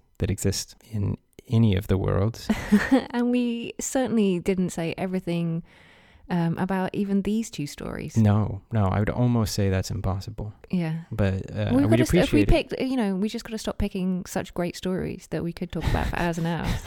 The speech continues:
Speaker 1: <laughs> Just, um, I think, I think the mark of a great critic is that no matter the story, you could go on endlessly.
Speaker 2: Okay. <laughs>
Speaker 1: I mean, I know some people say concision is the better part of wit, um,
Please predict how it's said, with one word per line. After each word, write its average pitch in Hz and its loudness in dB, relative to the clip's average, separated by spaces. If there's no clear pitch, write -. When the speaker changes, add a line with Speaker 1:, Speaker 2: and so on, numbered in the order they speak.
Speaker 1:
<laughs> 143 6
Just, - -2
um, 113 6
I 131 8
think, 131 4
I 107 2
think 107 4
the 104 4
mark 101 4
of 101 -6
a 92 0
great 98 0
critic 95 -2
is 101 -2
that 95 -2
no 104 2
matter 98 2
the 95 -2
story, 95 -2
you 104 -4
could - -6
go 95 0
on 98 -2
endlessly. 104 -8
Speaker 2:
Okay. - 2
<laughs> - -20
Speaker 1:
I 107 2
mean, 98 0
I 117 4
know 131 6
some 127 2
people 110 2
say 92 0
concision 95 -2
is 101 -6
the 113 -4
better 92 -2
part 101 -2
of 98 -8
wit, 95 -2
um, 98 -2